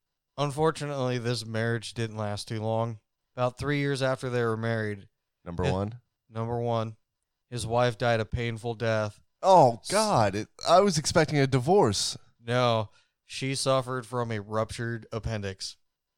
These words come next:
Speaker 2: Oh, that sounds terrible.
Speaker 1: Yeah.
Speaker 2: That does not sound like a good way to go.
Speaker 1: Nineteen twenty-eight ruptured appendix. They didn't know what to do.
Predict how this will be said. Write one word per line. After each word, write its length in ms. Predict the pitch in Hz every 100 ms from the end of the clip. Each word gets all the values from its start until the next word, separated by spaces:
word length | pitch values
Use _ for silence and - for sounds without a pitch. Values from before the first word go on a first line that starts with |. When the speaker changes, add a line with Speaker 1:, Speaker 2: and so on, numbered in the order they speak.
| _ -
Speaker 2:
Oh, 180 | 80 76
that 160 | 82 -
sounds 280 | 73 60
terrible. 600 | - 92 92 98 - - 113
Speaker 1:
Yeah. 400 | 110 110 104 85 - - _ _ _ -
Speaker 2:
That 160 | 190 208
does 240 | 73 -
not 180 | 85 -
sound 220 | 80 80
like 160 | 76 -
a 20 |
good 160 | - 80
way 140 | 131
to 0 |
go. 20 |
Speaker 1:
Nineteen 260 | 151 139 78
twenty-eight 560 | 78 135 135 131 135
ruptured 360 | 135 123 123 131
appendix. 460 | 120 135 123 131 123
They 140 | 139
didn't 180 | 131 110
know 160 | 110
what 320 | 104 98 123 -
to 100 | 107
do. 300 | 104 101